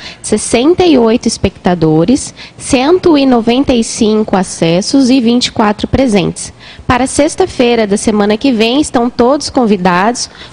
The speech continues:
com o tema Imprinting Bioenergético, da professora Epicom Daiane Roça,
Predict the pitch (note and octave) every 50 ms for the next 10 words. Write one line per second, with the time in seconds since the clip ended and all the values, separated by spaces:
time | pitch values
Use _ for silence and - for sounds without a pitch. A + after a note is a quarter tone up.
0 | - - - D4+ D4 C#4 - - B3 A#3+ A#3 A3+ A3+ - - B3+ C4 C#4 - -
1 | D4 D#4 F#4 F#4 - - - D4+ C4 A3 G3+ G#3+ B3+ C4 D4 D#4 D#4 D#4 D#4 -
2 | - - A3+ A3+ A3 G#3 G3+ F#3+ F#3 F3+ E3+ D#3+ D#3+ F3 G#3 - - - - E4
3 | F#4+ - - - - - - - G#3+ A3+ B3+ B3+ B3 - - - A#3 - B3 A#3
4 | - - B3 A3+ G#3+ G#3+ - B3 A3 - G#3 G3+ G#3 G3 G3 F#3+ F#3 F#3 F#3 F3+
5 | F3 F#3+ F#3+ F3+ F3 F3+ A3+ - - F#4 G4